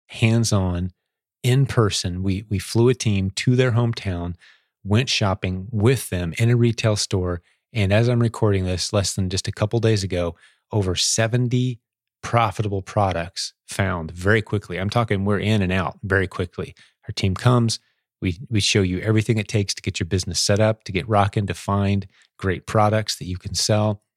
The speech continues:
It's your, those are exclusive products. This isn't the same list we gave to anybody else. We're going into a store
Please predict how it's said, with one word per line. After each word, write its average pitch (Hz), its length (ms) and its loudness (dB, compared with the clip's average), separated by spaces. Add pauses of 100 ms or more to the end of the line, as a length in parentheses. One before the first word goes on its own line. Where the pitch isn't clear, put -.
(280)
It's - 260 -4
your, 107 200 4
those 107 260 0
are 95 40 0
exclusive - 720 -2
products. 90 380 -2
This 101 160 -2
isn't 104 200 2
the 92 80 -2
same 104 300 2
list 95 280 -2
we 95 40 -12
gave 95 200 2
to 92 60 -4
anybody 90 300 0
else. 87 220 0
We're 101 60 0
going 101 240 2
into 107 160 2
a 101 40 0
store 90 420 0